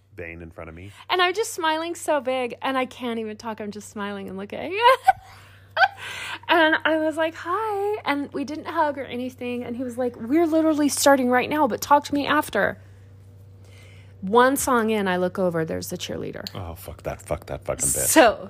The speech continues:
Speaker 2: the show ends, or I don't know if it was just a break, like, intermission or
Speaker 1: Right.
Speaker 2: whatever. And I'm like, "I have to go. I must leave this
Speaker 1: Right,
Speaker 2: place."
Speaker 1: right.
Speaker 2: I thought I was gonna die.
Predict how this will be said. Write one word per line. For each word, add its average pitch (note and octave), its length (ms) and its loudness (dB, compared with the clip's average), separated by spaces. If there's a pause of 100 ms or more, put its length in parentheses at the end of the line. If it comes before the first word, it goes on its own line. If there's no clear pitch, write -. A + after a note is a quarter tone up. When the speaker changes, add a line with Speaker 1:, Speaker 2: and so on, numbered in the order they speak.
Speaker 2:
the A3+ 160 2
show C4 380 6
ends, - 680 -2 (120)
or G#3 140 8
I G#3 100 8
don't A#3+ 140 0
know A#3+ 80 2
if A#3 120 0
it A#3 60 -2
was G3+ 160 2
just G3 180 -4
a F3+ 40 0
break, F3+ 600 4
like, E3+ 180 -2
intermission E3+ 760 0
or F#3 100 -6
Speaker 1:
Right. - 20 -4
Speaker 2:
whatever. F#3 320 -2 (600)
And G3+ 100 -2
I'm G#3 120 0
like, G3 240 -4
"I G3+ 140 2
have G3 240 -6
to A#3+ 80 -10
go. G#3 360 -4
I A3 320 6
must G3+ 560 0
leave G3 440 0
this E3 180 0
Speaker 1:
Right, - 60 -16
Speaker 2:
place." - 540 0 (200)
Speaker 1:
right. E2 320 -4 (140)
Speaker 2:
I G#3 800 6
thought G3+ 180 0
I G#3+ 60 2
was G#3+ 240 -2
gonna A3 320 -8
die. - 460 -4